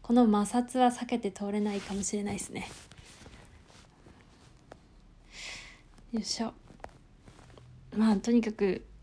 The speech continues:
ハガレンがね、無事に終わって、もしね、もし暇があったら、あの、その、その後みたいな <laughs> マシュマロをくださるとすごく興味がありますんで。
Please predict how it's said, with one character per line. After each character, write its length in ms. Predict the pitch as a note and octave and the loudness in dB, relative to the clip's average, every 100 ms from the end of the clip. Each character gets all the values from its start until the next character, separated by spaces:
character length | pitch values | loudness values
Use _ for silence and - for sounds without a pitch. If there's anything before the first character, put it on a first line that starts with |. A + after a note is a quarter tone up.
| - | -8
ハ 160 | - | -2
ガ 140 | A3+ A#3 | 4 6
レ 100 | B3 | 8
ン 100 | A#3+ | 8
が 300 | A#3+ A#3 - - - - - - | 8 6 2 -10 -20 -20 -14 4
ね、 220 | A3+ D4 - | 4 4 2
無 100 | G#3 | 6
事 240 | A3+ A3+ A#3+ | 10 12 12
に 380 | A#3 G#3+ G#3+ - - - - - - - - - | 12 10 6 -4 -20 -20 -20 -20 -20 -20 -20 -6
終 100 | A3 | 2
わ 160 | G3+ G#3 | 4 2
っ 20 | |
て、 260 | - G3+ - | 2 0 6
も 180 | C#4+ | 8
し 200 | F#4+ D4+ | 8 8
ね、 180 | A3+ F#3+ | 6 8
も 140 | F4 C5+ | 10 12
し 260 | B4+ C#4+ | 12 10
暇 320 | B3 C#4+ D4+ D#4 | 8 8 8 10
が 160 | D#4 | 10
あ 60 | D4+ | 10
っ 100 | - | 6
た 160 | - | 4
ら、 180 | G3+ G3 | 6 6
あ 60 | F#3+ | 4
の、 280 | F#3+ G3 - - - - - - | 2 0 -4 -16 -20 -20 -20 -4
そ 140 | - | 2
の、 260 | G#3 G3+ - | 4 4 0
そ 160 | - B3+ | 4 10
の 160 | D4 | 12
後 180 | C#4 D#4+ | 12 12
み 120 | B3 | 12
た 160 | F#3+ F#3+ | 6 2
い 80 | F#3 | 8
な 80 | G#3 C#4 | 8 8
<laughs> 80 | - | 6
マ 120 | A3 | 6
シ 140 | A#3 B3+ | 8 10
ュ 40 | |
マ 120 | B3+ | 12
ロ 140 | B3 A#3+ | 12 10
を 60 | |
く 160 | A#3+ A#3 | 8 6
だ 120 | A#3+ | 6
さ 140 | A#3+ | 8
る 120 | G#3+ F#3+ | 4 4
と 180 | F#3 | 0
す 260 | F3+ - A3 | 0 2 8
ご 140 | C#4 | 8
く 140 | B3 G#3+ | 8 4
興 240 | - A3+ | 6 8
味 140 | G#3 G3+ | 8 8
が 60 | |
あ 80 | G3 | 6
り 120 | F#3 | 6
ま 120 | G3+ G3+ | 2 0
す 140 | - | 0
ん 80 | F#3+ | 0
で。 160 | F3+ | 0